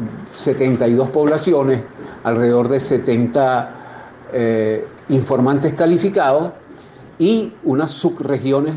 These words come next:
a siete regiones del país con sus subregiones agrícolas y pecuarias, en la cual tratamos de evaluar cada uno de los componentes. La situación alimentaria,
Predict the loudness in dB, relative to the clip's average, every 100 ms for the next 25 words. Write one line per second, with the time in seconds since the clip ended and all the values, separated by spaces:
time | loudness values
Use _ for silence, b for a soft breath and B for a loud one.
0 | -8 -10 -6 -2 0 -2 0 0 0 0
1 | -4 0 0 2 0 -2 -4 -4 -2 0
2 | 0 0 -2 -8 B -6 -2 -2 0 2
3 | 2 2 0 0 0 2 2 0 -2 0
4 | -2 -2 -2 -2 0 0 2 2 4 4
5 | 2 0 0 2 2 2 2 0 -2 -4
6 | -6 -2 0 2 0 -4 -12 -14 -20 B
7 | B B B B -4 -2 -2 -2 -2 0
8 | 0 0 -4 -16 -18 -18 -18 -18 -18 -20
9 | -20 -18 -14 -4 0 4 4 2 0 0
10 | -2